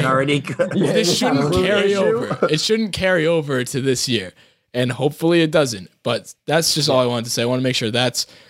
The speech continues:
Speaker 3: all, all good there, because sports hernia obviously affected him at the end of last year.
Speaker 2: Can I just
Speaker 3: Otherwise,
Speaker 2: say something real quick about that sports hernia? I read an article, I think it was a New York Post, Joel Sherman,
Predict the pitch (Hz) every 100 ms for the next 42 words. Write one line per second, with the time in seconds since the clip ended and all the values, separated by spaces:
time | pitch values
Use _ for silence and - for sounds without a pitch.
0 | - _ _ 127 131 127 123 135 127 127
1 | 120 120 117 113 117 107 117 - - 127
2 | 131 120 110 110 110 107 110 101 113 98
3 | 101 98 101 98 95 92 92 104 - 92
4 | 131 165 147 127 165 160 156 131 131 131
5 | 101 95 113 107 - 113 117 117 107 123
6 | 151 117 113 101 92 127 135 107 104 101
7 | 90 107 104 - 98 92 110 104 92